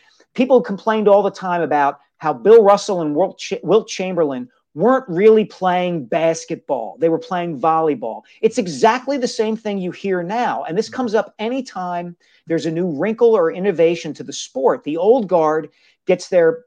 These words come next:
their panties in a bunch over something that's working that they hadn't thought of or seen before. And I, I don't understand it. You're right, Rob.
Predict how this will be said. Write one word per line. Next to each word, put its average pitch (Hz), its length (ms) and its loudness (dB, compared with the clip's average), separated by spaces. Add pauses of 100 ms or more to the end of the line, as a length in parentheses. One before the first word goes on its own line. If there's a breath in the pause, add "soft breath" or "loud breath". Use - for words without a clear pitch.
their 156 120 4
panties 254 500 0
in 156 100 -2
a 139 40 -4
bunch 131 500 -6
over 180 220 0
something 233 380 0
that's 190 180 0
working 202 480 6
that 170 140 0
they 202 120 4
hadn't 175 300 -2
thought 185 380 4
of 165 180 2
or 147 80 -2
seen 185 400 -10
before. 123 480 -16 (460)
And 175 500 0 (440)
I, - 60 -10 (320)
I 233 80 8
don't 277 240 6
understand 196 540 -2
it. 117 80 -8
You're 165 120 -4
right, 170 260 0
Rob. 131 260 -2